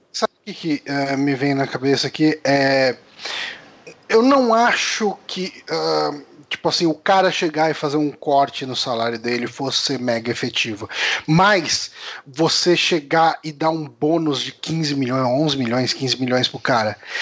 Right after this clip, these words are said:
e logo em seguida demitir oitocentas pessoas e você mostrar números de vendas, fala-, mostrando recorde de venda, cara, isso passa uma imagem de que você é muito de um filho da puta, cara.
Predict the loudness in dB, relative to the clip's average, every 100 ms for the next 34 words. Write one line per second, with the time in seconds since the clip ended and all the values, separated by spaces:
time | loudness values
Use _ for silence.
0 | -8 -6 2 4 6 6 4 -2 -2 -2
1 | 0 2 2 0 0 -4 -4 -12 _ -6
2 | -4 -4 -2 -2 -2 -6 -4 -2 0 0
3 | 0 -4 -8 -8 -10 -10 -6 -4 0 2
4 | 4 2 4 2 2 0 2 4 4 0
5 | -6 -2 2 4 2 0 -2 0 2 2
6 | 0 0 0 0 0 -2 0 0 0 2
7 | 2 2 -2 -2 -4 -4 -2 -2 -4 -4
8 | -8 -6 0 0 0 -4 -4 -4 -2 -2
9 | 0 -2 -6 -8 -4 -4 -4 -6 -8 -8
10 | -6 -4 0 -2 -2 -6 -4 0 0 -2
11 | -4 -2 -2 -2 -2 0 0 -2 -8 -6
12 | -6 -4 -4